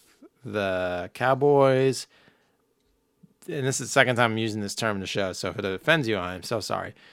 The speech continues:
The Cowboys butt fucking <laughs> the Buffalo Bills. And one of the many of the four years that the Bills were humiliated in a row during the Super Bowl.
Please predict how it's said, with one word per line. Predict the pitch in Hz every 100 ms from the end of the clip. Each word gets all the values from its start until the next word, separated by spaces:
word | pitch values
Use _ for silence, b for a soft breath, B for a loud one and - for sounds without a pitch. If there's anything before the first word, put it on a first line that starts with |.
| b b
The | -
Cowboys | 147 147 139 135 120 - -
butt | 131 104 160 196
fucking | - 143 139 151 143 110 104
<laughs> | -
the | 143 160 139 - _ _ -
Buffalo | 156 117 131 127
Bills. | 110 113 - - - _ _ _ _ _ _ _ _ B B B B B
And | - 131 123 127
one | 143
of | 127
the | 127 120 113 117 127
many | 131 170 156 139
of | 113
the | 107
four | - 127 123
years | 117 110 110 107 -
that | 92
the | 92
Bills | 95 104 98
were | 101 92 104 _ 160 -
humiliated | 117 120 120 110 101 98 92 90
in | 98
a |
row | 92 95 87 87 92
during | 92 90
the | 87
Super | 107 95
Bowl. | 82 76